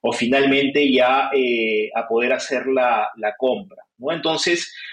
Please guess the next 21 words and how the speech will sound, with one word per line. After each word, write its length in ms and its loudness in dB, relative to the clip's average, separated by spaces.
en 140 0
realidad 400 4
es, 320 0
es 220 0
un 120 2
abanico 680 2
de, 600 2
digamos, 380 2
de, 580 2
de, 400 0
de 100 0
canales, 540 0
entre 220 -8
los 160 -8
principales, 560 -2
como 160 -2
ya 120 2
mencioné, 560 -4
tenemos 380 -4
Facebook, 400 2
Instagram, 720 2